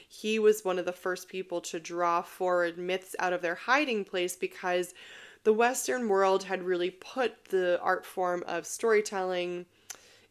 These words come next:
in the proverbial garbage can, um, framing myths as primitive, uncivilized, false tales, that they weren't believable. Um, and there were others before Jung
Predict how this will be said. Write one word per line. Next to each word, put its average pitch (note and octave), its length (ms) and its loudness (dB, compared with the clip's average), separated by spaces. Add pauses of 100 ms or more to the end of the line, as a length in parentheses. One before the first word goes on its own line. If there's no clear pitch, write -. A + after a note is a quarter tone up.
(120)
in G#3 260 2
the F#3+ 200 0
proverbial F3 920 0
garbage - 380 0
can, D#3 480 -8
um, E3 440 -2
framing F3+ 680 -2
myths F#3 680 -4 (420)
as F3+ 360 2
primitive, A3+ 720 4
uncivilized, F3 960 2
false D#3 400 -2
tales, F#3+ 560 2
that E3+ 200 -6
they E3 120 -2
weren't E3+ 380 -4
believable. F#3 920 2 (420)
Um, F3+ 640 2 (800)
and A3+ 140 4
there D4 100 4
were D#4 180 4
others G3 520 4
before F3+ 500 0
Jung F#3+ 560 0